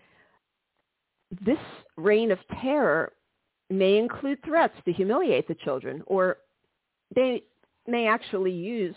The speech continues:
public ridicule. The effect of terror on innocent children is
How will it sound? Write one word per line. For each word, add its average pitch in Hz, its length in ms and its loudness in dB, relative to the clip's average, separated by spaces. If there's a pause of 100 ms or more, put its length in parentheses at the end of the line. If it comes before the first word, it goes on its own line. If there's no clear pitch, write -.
public 226 340 -4
ridicule. - 680 -6 (960)
The 208 80 2
effect 254 640 0
of 220 80 -2 (220)
terror 160 460 2 (280)
on 180 160 -2
innocent 196 440 -2
children 147 440 -6
is 180 180 2